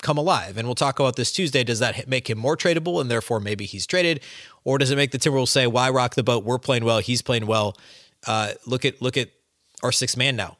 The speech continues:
right? Uh, is, is that the route that, that the Timberwolves ultimately go? The third stud of the game, I'm gonna give it to D'Angelo Russell, but I'll talk about Jaden McDaniels in a moment as well. D'Angelo Russell, twenty-two points, seven of eighteen shooting, so not ultra efficient, three of seven outside the arc. He did get five free throw attempts and make all of them,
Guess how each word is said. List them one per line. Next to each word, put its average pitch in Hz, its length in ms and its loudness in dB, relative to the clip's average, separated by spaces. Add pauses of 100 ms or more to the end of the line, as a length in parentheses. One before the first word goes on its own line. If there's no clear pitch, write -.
(120)
right? 110 260 0 (140)
Uh, 113 200 0
is, 113 240 -2
is 110 180 -2
that 117 200 0
the 120 80 -2
route 110 260 0
that, 110 240 -2
that 107 100 -8
the 98 60 -12
Timberwolves 110 340 -2
ultimately 101 380 -6
go? 104 220 0 (920)
The 156 100 4
third 214 600 2
stud 180 300 2
of 175 60 0
the 160 60 0
game, 147 420 2
I'm 180 140 2
gonna 226 140 0
give 160 140 4
it 151 80 2
to 160 80 2
D'Angelo 131 360 2
Russell, 117 300 2
but 131 120 2
I'll 139 80 2
talk 180 220 0
about 151 160 2
Jaden 135 160 0
McDaniels 117 400 0
in 113 80 -2
a 107 40 -4
moment 107 240 -2
as 95 120 -4
well. 104 180 0
D'Angelo 156 380 2
Russell, 139 260 0
twenty-two 156 440 -2
points, 131 320 -4
seven 220 240 2
of 185 60 2
eighteen 151 300 0
shooting, 127 360 2
so - 120 0
not 151 240 -2
ultra 135 300 0
efficient, 123 420 -2
three 139 160 -2
of 120 60 -2
seven 123 260 0
outside 113 320 -2
the 110 140 -2
arc. 113 180 -2
He 113 80 -8
did 120 220 -2
get 123 180 0
five 123 280 -2
free 123 120 -2
throw 110 160 -2
attempts 107 340 -4
and 104 80 -8
make 104 160 -6
all 107 160 -2
of 104 60 -6
them, 101 220 -6